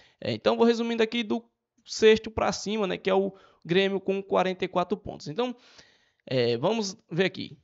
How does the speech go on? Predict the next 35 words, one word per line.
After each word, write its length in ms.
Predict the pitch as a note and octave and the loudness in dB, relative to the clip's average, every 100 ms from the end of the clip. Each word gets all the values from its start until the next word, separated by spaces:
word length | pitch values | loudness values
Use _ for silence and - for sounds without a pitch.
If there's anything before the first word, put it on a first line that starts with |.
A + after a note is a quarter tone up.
| _ _ _ | _ _ _
A 120 | D#3 | 0
equipe 460 | F3+ F3 A#3 A#3 G#3+ | 0 0 -4 -4 -8
do 460 | D#3+ F#3+ A3 A#3+ - _ | 0 4 4 2 -8 _
Bragantino 1120 | - E3 F#3 F#3 D3 - E3 G3+ G#3 G3 D3+ | -2 0 2 0 -6 -4 -4 -2 -2 -2 -4
na 180 | C#3 D3 | -2 -2
vigésima 540 | D3 C#3 D3 C#3 C#3+ C3+ | 0 -2 0 -2 -4 -4
nona 240 | C3+ B2 | -4 -4
rodada 720 | B2 G#2+ G#2 D3 F#3+ B2 - _ _ _ _ _ _ _ _ _ | -4 -4 0 0 0 -4 -8 _ _ _ _ _ _ _ _ _
vai 160 | C3+ D3 | 0 2
receber 360 | F#3 F#3 E3+ | 2 0 2
o 40 | F3+ | 0
Atlético 400 | F3+ F3+ F3+ G#3 | 0 -2 -2 -6
Mineiro. 400 | F#3+ A2+ D#2 - _ _ _ | -4 -4 -6 -12 _ _ _
Vamos 320 | D#3 G#3 G3+ | -2 -2 0
botar 380 | G3 G3+ F#3+ G3 | 2 2 4 2
que 100 | - | 0
seja 300 | G3+ G3 G3 | 2 2 2
um 120 | G3 | -2
dois 300 | D#3+ F#3+ G3 | 4 4 4
a 60 | F3+ | 2
um 160 | F#3 | -2
pro, 240 | F#3 F3+ E3+ - | 0 0 -2 -6
pro 140 | - E3+ | -8 -2
Bragantino, 600 | E3+ F3+ F#3 - D#3 D3+ | 0 0 -4 -4 -4 -4
né? 140 | B2 - _ _ | -6 -12 _ _
Vai 140 | C#3 C#3+ | 0 0
jogar 240 | C3 B2+ | 2 -2
em 100 | A#2+ | -4
casa, 440 | - C3+ F3 F#3 G#3 - _ _ _ _ - _ _ | -4 -2 -2 -2 -8 -12 _ _ _ _ -20 _ _
é 100 | B2 | -4
um, 120 | C3+ | -4
uma 220 | C3 C3 | -4 -4
equipe 280 | B2+ C3 A2+ | -2 -4 -6
muito 240 | B2+ B2+ - | -8 -8 -6
forte. 460 | B2+ C#3+ F#3 G#3+ | 0 0 0 -10